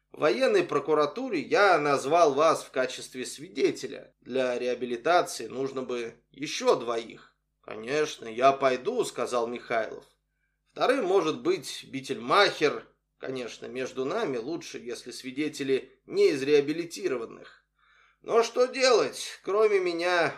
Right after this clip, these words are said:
все товарищи отца либо погибли, либо сидели. Запиши адрес. Малоподвальская, три».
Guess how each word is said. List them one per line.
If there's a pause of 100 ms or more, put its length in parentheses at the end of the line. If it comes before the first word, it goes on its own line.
все
товарищи
отца
либо
погибли,
либо
сидели. (380)
Запиши
адрес. (400)
Малоподвальская,
три».